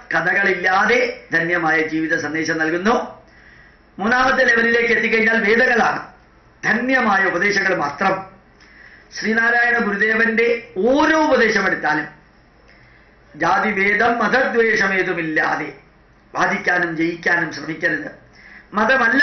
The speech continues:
പ്രശ്നം ഉണ്ടാക്കുന്നത്, മതം കൈകാര്യം ചെയ്യുന്നവരാണ് പ്രശ്നം ഉണ്ടാക്കുന്നത്. അതുകൊണ്ട് മതമേതായാലും മനുഷ്യൻ നന്നായാൽ മതി. അവനവന്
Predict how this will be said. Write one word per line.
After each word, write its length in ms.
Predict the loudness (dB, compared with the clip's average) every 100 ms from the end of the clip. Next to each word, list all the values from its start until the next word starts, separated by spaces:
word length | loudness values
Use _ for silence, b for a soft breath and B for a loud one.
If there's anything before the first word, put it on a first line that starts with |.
| 2
പ്രശ്നം 280 | 0 0 0
ഉണ്ടാക്കുന്നത്, 500 | 2 0 0 -2 -2
മതം 260 | -2 -2 0
കൈകാര്യം 400 | 2 2 2 2
ചെയ്യുന്നവരാണ് 460 | 0 0 0 -2 -4
പ്രശ്നം 240 | -8 -8 -8
ഉണ്ടാക്കുന്നത്. 520 | -8 -10 -10 -10 -12 -16 -20 _ _ B B B B B
അതുകൊണ്ട് 320 | 0 2 4 2
മതമേതായാലും 800 | 2 2 2 2 2 2 0 0
മനുഷ്യൻ 320 | -2 -2 0
നന്നായാൽ 460 | 0 2 2 2 0
മതി. 180 | -6 -10 -18 -4
അവനവന് 720 | -2 0 2 2 2 0 -2